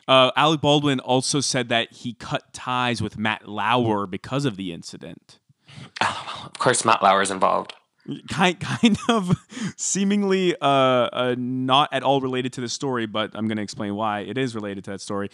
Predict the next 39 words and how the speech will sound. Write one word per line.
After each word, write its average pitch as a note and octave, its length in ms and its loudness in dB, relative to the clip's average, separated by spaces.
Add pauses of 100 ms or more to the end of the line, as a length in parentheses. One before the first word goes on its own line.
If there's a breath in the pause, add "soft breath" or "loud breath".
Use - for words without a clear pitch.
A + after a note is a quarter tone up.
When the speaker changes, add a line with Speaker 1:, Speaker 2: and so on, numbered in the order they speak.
(120)
Speaker 1:
Now, C3+ 120 4
he C#3 120 -2
did D#3+ 140 4
not A#3 160 0
cut G3+ 160 -4
off F3 160 0
Matt D#3 160 -4
Lauer C#3 220 0
because B2 240 -8
Matt B2 160 -6
Lauer A#2 220 -2
is G#2 100 -10
a G2+ 60 -16
serial G#2 360 -4
rapist, - 400 -6
which A2 120 -8
would F#3 100 0
have E3+ 60 0
been C3 100 0
a G#2 40 -2
great G#2+ 220 -2
reason G2+ 220 -10
to F2 60 -14
cut F#2+ 120 -14
him F2+ 80 -8
off. - 240 -8 (340 soft breath)
Speaker 2:
Would B2+ 160 0
have B2 60 -4
been B2 160 0
one A#2 160 4
reason. G2+ 420 -4 (720)
Speaker 1:
Definitely D#3+ 380 2
a C3 40 2
top C3 220 0
reason. G2+ 320 -2 (400 soft breath)
But B2+ 200 2 (140)
he D#3+ 120 -6
said, D3+ 220 -2
quote, C#3 300 2